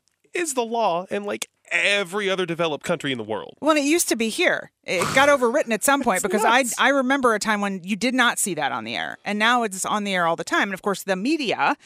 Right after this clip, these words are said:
Speaker 2: of which we are a part, does not want that to change because they make a lot of money taking, uh, ads from pharmaceutical companies.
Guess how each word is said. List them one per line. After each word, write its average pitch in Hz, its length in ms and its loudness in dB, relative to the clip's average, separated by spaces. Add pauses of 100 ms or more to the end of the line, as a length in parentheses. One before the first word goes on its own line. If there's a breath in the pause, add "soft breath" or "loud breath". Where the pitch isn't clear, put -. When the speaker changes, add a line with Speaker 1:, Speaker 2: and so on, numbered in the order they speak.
(160 loud breath)
Speaker 2:
of 160 100 -16
which 165 160 -6
we 160 100 -4
are 151 120 0
a 139 60 -2
part, 160 360 0 (320 loud breath)
does 233 120 -6
not 254 200 2
want 269 240 0
that 190 160 2
to 180 80 -6
change 170 320 -6
because 208 200 -4
they 226 120 -2
make 240 160 0
a 269 60 0
lot 269 200 4
of 240 80 -2
money 220 400 0 (320)
taking, 180 420 -4
uh, - 40 -8
ads 156 580 0
from 156 280 -4
pharmaceutical 151 600 -4
companies. 139 560 -8